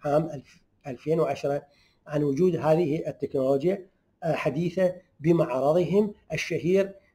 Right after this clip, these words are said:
ميديكا، بعد أن عرفوا بأن جهازي هو أول جهاز بالعالم يقيس الفرق في العضلات الداخلية العمود الفقري بين اليمين واليسار بما يسمى علميًا ملي سكند، اللي هي هاي تك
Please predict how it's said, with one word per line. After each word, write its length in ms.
ميديكا، 640
بعد 240
أن 200
عرفوا 400
بأن 360
جهازي 680
هو 220
أول 400
جهاز 340
بالعالم 500
يقيس 340
الفرق 400
في 120
العضلات 720
الداخلية 460
العمود 240
الفقري 320
بين 200
اليمين 320
واليسار 320
بما 220
يسمى 420
علميًا 760
ملي 420
سكند، 580
اللي 300
هي 300
هاي 280
تك 400